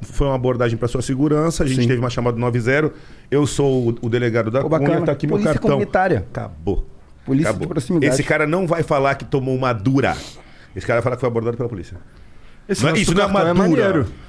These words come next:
Speaker 1: Não, é uma coisa, você entendeu? É, é essa quebra de gelo. Na, na, na história do vídeo,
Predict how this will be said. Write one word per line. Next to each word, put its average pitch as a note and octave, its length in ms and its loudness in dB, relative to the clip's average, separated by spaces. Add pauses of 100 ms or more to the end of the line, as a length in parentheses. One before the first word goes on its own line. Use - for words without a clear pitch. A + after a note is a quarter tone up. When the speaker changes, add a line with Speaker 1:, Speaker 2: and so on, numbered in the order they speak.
(220)
Speaker 1:
Não, F4+ 260 0
é C4 60 2
uma A3+ 180 2
coisa, - 380 0
você G#3 140 0
entendeu? F#3 300 0 (140)
É, G3 200 0
é - 20 2
essa F#3 220 0
quebra F3+ 260 -2
de D#3 80 -6
gelo. D3 260 0 (460)
Na, D3+ 220 -2
na, E3+ 280 0
na E3+ 100 0
história G3 300 0
do D3 140 2
vídeo, G#2+ 500 -2